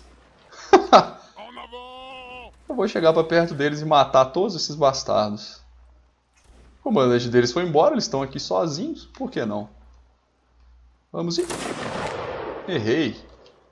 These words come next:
Speaker 1: Parece caça. Eu tô caçando esses caras. Bom, eu não vou reclamar. Dá mais um tiro. Partir para a carga para encerrar esse vídeo bem. Vamos mirar e...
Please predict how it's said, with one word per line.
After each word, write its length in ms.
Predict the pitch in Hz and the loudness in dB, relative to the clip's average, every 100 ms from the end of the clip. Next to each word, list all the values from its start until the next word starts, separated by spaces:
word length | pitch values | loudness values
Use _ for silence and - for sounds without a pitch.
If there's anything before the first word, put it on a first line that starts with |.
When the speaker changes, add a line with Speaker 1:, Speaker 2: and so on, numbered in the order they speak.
| _ _ _ _ _ _ _ _ _ _ _ _ _ _ _ - | _ _ _ _ _ _ _ _ _ _ _ _ _ _ _ -14
Speaker 1:
Parece 300 | 240 254 - | -6 -4 -4
caça. 600 | - 165 165 - 110 - _ - | 4 4 6 0 -4 -8 _ -20
Eu 80 | - | -14
tô 120 | 156 - | -14 -16
caçando 640 | - 165 160 - 156 147 123 | 2 4 4 2 0 -2 -4
esses 220 | 120 - | -6 -4
caras. 600 | 117 110 107 - - - _ _ _ _ _ _ _ _ _ _ _ _ _ _ _ _ _ | 0 0 -2 -8 -14 -18 _ _ _ _ _ _ _ _ _ _ _ _ _ _ _ _ _
Bom, 260 | - 127 - - _ - | 2 2 0 -18 _ -16
eu 120 | 185 | -12
não 120 | 165 | -4
vou 100 | 120 | -2
reclamar. 540 | 175 175 170 120 120 - | -2 -2 0 2 2 -2
Dá 120 | 202 | -10
mais 180 | 165 147 | -8 -8
um 80 | 151 | -8
tiro. 480 | - - 262 294 294 - - - - - | -6 -2 0 0 -4 -12 -20 -20 -6 0
Partir 460 | 113 - - 254 | 0 2 4 6
para 160 | 240 202 | 8 6
a 40 | |
carga 440 | - 156 160 156 151 | 8 8 8 4 2
para 320 | 143 139 135 | 6 6 4
encerrar 540 | 143 - 123 117 120 | -2 0 2 4 4
esse 200 | 120 113 | 2 -4
vídeo 320 | 107 110 107 - | -6 -8 -8 -8
bem. 240 | 85 57 - - - | -8 -8 -12 -20 -18
Vamos 180 | - 117 | -12 -6
mirar 360 | 127 151 165 | 2 4 4
e... 160 | 269 | 2